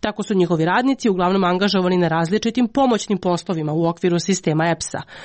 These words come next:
od remonta i održavanja elektroenergetskih postrojenja do očitavanja brojila u Srbiji. U finansijskim izveštajima navodi se da zapošljavaju radnike koji su nakon rata devedeset devete, citiramo, "proterani sa radnih mesta,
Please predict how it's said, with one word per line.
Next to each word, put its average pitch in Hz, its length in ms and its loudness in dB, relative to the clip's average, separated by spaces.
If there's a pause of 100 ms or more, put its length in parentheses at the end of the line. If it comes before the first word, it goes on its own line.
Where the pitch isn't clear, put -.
(240)
od 277 140 0
remonta 240 380 2
i 196 60 2
održavanja 180 640 0
elektroenergetskih 170 760 -2
postrojenja 196 720 0
do 214 180 0
očitavanja 233 600 0
brojila 185 400 2
u 180 60 0
Srbiji. - 440 -8 (640)
U 277 80 2
finansijskim 202 680 0
izveštajima 180 540 0
navodi 247 360 0
se 214 160 -2
da 180 60 2
zapošljavaju 175 680 0
radnike 240 420 0
koji 208 260 0
su 220 160 0
nakon 190 280 2
rata 185 300 0
devedeset 185 540 0 (120)
devete, 196 420 2
citiramo, 214 580 0
"proterani 214 680 -2
sa 165 140 -4
radnih 160 340 -4
mesta, 180 380 0